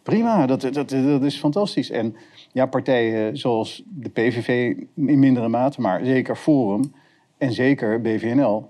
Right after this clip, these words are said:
ja, dat, d-, daar zit voor de zittende macht natuurlijk een veel groter gevaar, want dat zijn compromisloze partijen. Wij, wij gaan niet zeggen van, "Ah ja, een beetje meer, een beetje minder stikstof." Nee, het is,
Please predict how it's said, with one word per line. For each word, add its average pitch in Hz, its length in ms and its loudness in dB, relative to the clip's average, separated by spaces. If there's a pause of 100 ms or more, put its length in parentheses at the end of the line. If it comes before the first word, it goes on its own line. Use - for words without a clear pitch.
ja, 123 280 -4
dat, 123 180 -2 (800)
d-, 147 120 -4
daar 147 440 2
zit 131 220 -2
voor 131 160 -4
de 120 100 0
zittende 139 300 0
macht 123 200 -2
natuurlijk 123 280 -4
een 123 120 -4
veel 117 60 0
groter 262 340 -2
gevaar, 113 380 -2
want 123 200 -2 (320)
dat 139 200 -2
zijn 120 340 -2 (120)
compromisloze 123 800 2
partijen. 139 600 -4
Wij, 110 280 -4
wij 113 180 -2
gaan 147 460 0 (120)
niet 139 300 4
zeggen 135 220 -2
van, 107 120 -4
"Ah 110 180 -2
ja, 107 120 2
een 117 60 0
beetje 113 240 -2
meer, 113 140 0
een 107 80 -2
beetje 110 240 -2
minder 117 240 -4
stikstof." 143 460 -4
Nee, 202 220 0
het 101 120 -4
is, 131 140 -6